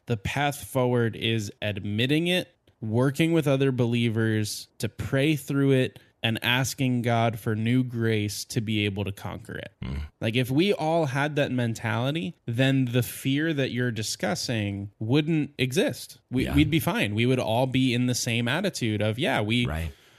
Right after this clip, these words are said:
Speaker 1: want to just move past sin together. So, yeah, what's, what's the big deal if it comes up?" It's not about calling any one person out. It, and that's, I think, why, looking back to our title, The Power of Confession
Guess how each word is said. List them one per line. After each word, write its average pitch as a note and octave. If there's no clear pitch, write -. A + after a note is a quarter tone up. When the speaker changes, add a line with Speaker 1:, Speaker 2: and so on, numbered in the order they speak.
Speaker 1:
want A#2
to D3+
just C#3
move C#3
past C#3
sin D#3+
together. D3+
So, A2+
yeah, D3+
what's, -
what's C3
the D3+
big D3+
deal F#3
if D3
it A2+
comes G#2+
up?" G2
It's G#2
not C3
about B2
calling C3
any B2
one A2+
person A2
out. G2
It, A#2+
and C#3+
that's, F#3
I E3+
think, C#3
why, A2
looking C3+
back A#2
to B2
our G#2+
title, G#2
The G#2
Power A#2
of A2
Confession G#2